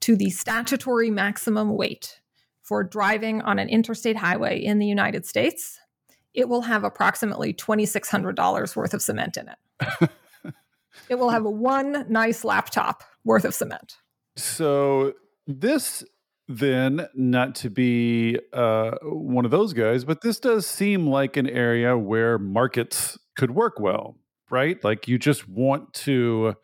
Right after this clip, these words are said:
Speaker 2: put a higher price signal on it and then trust people to figure out how to eliminate some of it. Um, is that r-,
Speaker 1: I
Speaker 2: right?
Speaker 1: mean, I think of it like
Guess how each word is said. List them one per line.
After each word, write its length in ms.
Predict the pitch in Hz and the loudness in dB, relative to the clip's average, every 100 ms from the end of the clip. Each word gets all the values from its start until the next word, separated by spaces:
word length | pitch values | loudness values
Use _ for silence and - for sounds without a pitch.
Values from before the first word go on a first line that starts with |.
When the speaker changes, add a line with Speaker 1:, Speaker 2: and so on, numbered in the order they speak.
| _ _ _ _ - | _ _ _ _ -10
Speaker 2:
put 240 | 113 143 | -2 0
a 100 | 160 | 0
higher 300 | 107 110 123 | 0 0 0
price 320 | 117 135 147 | 0 0 0
signal 600 | - 107 92 104 135 131 _ _ _ | 0 -2 0 0 0 -4 _ _ _
on 240 | - 104 104 | -8 -2 2
it 160 | 113 - _ _ - | 0 -2 _ _ -2
and 220 | 117 113 | 0 2
then 400 | 120 117 113 110 - _ | 2 2 0 -2 -10 _
trust 640 | - - 147 143 - - - _ _ _ - | -8 2 4 4 2 -12 -20 _ _ _ -4
people 260 | - - | 0 2
to 80 | 120 | 2
figure 320 | - 135 117 | 0 -2 2
out 200 | 120 101 | 2 0
how 160 | 104 117 | 0 0
to 180 | 98 87 _ _ _ _ - | 0 -4 _ _ _ _ -2
eliminate 480 | 107 98 90 90 | 2 2 0 -4
some 160 | - 92 | -2 -4
of 100 | 78 | -4
it. 140 | - - - - | -12 -18 -6 0
Um, 160 | 113 | 0
is 160 | 160 143 | 0 0
that 200 | 156 - - | 0 -2 -8
r-, 260 | 151 160 170 | -10 -6 -2
Speaker 1:
I 60 | |
Speaker 2:
right? 220 | 359 359 415 | 2 2 0
Speaker 1:
mean, 140 | 330 - _ - _ _ | -6 -18 _ -20 _ _
I 120 | 277 311 | 0 0
think 200 | 359 330 | 0 0
of 80 | |
it 180 | 294 - - | 2 0 0
like 260 | 233 220 | -2 -2